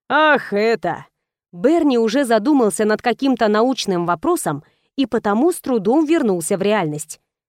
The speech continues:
"Я не уверен полностью, но есть основания предполагать, что смесь оказывает на Масанов ментальное воздействие, заставляя испытывать глубокую приязнь к тому, чья кровь включена в формулу", закончил за алхимика Кайл.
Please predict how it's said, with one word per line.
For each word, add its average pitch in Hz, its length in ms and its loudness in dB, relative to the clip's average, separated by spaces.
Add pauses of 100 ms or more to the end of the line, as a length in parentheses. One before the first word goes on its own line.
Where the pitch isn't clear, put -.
(300)
"Я 226 240 2
не 294 120 4
уверен 277 600 2
полностью, 208 760 -2 (340)
но 214 120 4
есть 311 340 2
основания 247 600 2
предполагать, 214 720 0
что - 220 -2
смесь 269 420 -2
оказывает 214 600 0
на 208 100 2
Масанов 247 600 0
ментальное 208 600 2
воздействие, 202 760 -2 (380)
заставляя 220 640 2
испытывать 196 560 -2
глубокую 214 680 0
приязнь 202 600 0
к - 80 -20
тому, 185 460 -2 (540)
чья 202 320 -2
кровь 240 340 -2
включена 220 640 -2
в - 40 -20
формулу", 170 500 -4 (420)
закончил 269 600 0
за 233 180 2
алхимика 185 520 -4
Кайл. 170 420 -4